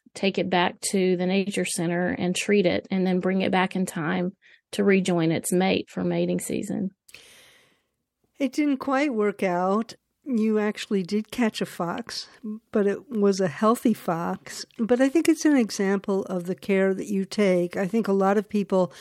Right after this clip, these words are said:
Speaker 2: would, you know, say, plant a pollinator garden, and that's wonderful.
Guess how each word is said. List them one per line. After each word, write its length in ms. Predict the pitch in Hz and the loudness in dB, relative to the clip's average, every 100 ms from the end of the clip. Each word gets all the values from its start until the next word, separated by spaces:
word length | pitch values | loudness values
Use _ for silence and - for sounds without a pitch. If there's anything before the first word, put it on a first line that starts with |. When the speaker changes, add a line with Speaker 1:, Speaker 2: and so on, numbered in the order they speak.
| - - - | -20 -20 -2
Speaker 2:
would, 240 | 202 180 - _ _ | 0 0 -8 _ _
you 120 | 277 254 | 2 4
know, 180 | 208 | 4
say, 220 | 175 226 202 | 2 -2 -4
plant 440 | - - 202 202 | -4 0 2 0
a 60 | 175 | -6
pollinator 600 | - 196 202 196 185 170 | -4 -2 0 0 -2 -2
garden, 380 | 185 180 190 | 0 0 0
and 160 | 180 170 | -2 -2
that's 280 | 175 - - | -4 -6 -4
wonderful. 640 | 180 208 202 - 175 175 | 0 2 0 0 0 0